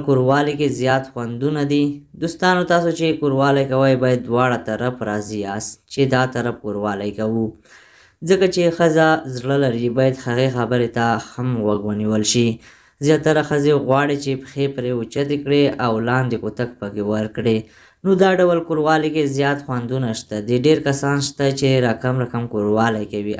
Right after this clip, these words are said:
او د ښځې انتخاب ته نه ګوري. نو باید داسې هیڅکله ونه شي. په کوروالی کې د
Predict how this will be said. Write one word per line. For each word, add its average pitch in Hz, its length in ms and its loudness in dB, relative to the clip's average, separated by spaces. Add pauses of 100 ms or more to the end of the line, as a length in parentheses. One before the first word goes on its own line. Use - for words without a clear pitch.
او 127 80 0
د 131 80 -2 (100)
ښځې 143 220 0
انتخاب 127 520 -2
ته 110 100 -8
نه 101 220 -10
ګوري. 113 320 0 (680)
نو 151 100 -2 (120)
باید 156 220 2 (100)
داسې 151 260 0 (140)
هیڅکله 135 420 -4
ونه 110 240 -4 (100)
شي. 123 180 2 (840)
په 180 140 0
کوروالی 165 520 4
کې 165 120 -2
د 147 80 -2